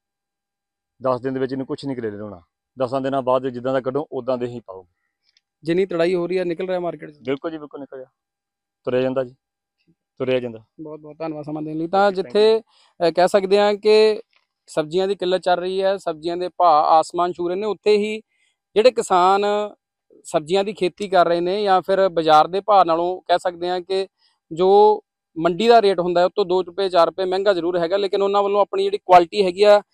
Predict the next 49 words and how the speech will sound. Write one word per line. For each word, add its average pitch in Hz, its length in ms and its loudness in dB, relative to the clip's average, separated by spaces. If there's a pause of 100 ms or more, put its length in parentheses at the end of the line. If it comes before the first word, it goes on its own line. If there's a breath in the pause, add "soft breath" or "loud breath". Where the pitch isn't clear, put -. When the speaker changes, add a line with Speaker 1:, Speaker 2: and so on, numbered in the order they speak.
(360)
Speaker 2:
ਉਸ 190 200 0
ਦਾ - 120 6
ਦਾਅਵਾ 196 240 6
ਕੀਤਾ 190 320 0
ਜਾ 185 160 6
ਰਿਹਾ, 190 120 6
ਇਸ 175 80 2
ਦੇ 190 200 0
organic 175 460 4
ਹੋਣ 175 260 0
ਦਾ 185 100 2
ਦਾਅਵਾ 185 200 2
ਕੀਤਾ 185 260 -6
ਜਾ 196 80 2
ਰਿਹਾ। 220 80 -2
ਨਾਲ 185 240 6
ਹੀ 208 140 -2
ਲੋਕਾਂ 214 520 4 (400)
ਨੂੰ 202 240 2
ਵੀ 233 80 0
ਇੱਕ 226 160 0
ਅਪੀਲ 196 260 -4
ਕੀਤੀ 196 280 -12
ਗਈ 208 160 -2
ਹੈ 220 60 0
ਕਿ 233 120 -4
ਜਦੋਂ 208 220 0
ਕਿਸਾਨ 190 480 0
ਖੁਦ 214 240 2 (420)
ਮੰਡੀ 196 500 -2 (160)
ਦੇ 196 120 2
ਵਿੱਚ 196 220 -2
ਜਾਂਦਾ 185 320 2
ਹੈਗਾ 196 200 0
ਤਾਂ 202 120 -2
ਉਹਨੂੰ 208 240 -4
ਭਾਅ 190 180 6
ਨਹੀਂ 175 120 -2
ਮਿਲਦਾ, 185 240 -2
ਜਦੋਂ 190 220 -4
ਫਿਰ 208 160 -6
ਉਹ, 208 400 0 (460)
ਅਹ, 196 320 6 (100)
ਭਾਅ 185 220 10
ਤੋਂ 208 120 -2
ਦੁਖੀ 196 240 -2
ਹੋ 214 100 4
ਕੇ 214 280 6 (520)
ਫਸਲ 233 380 4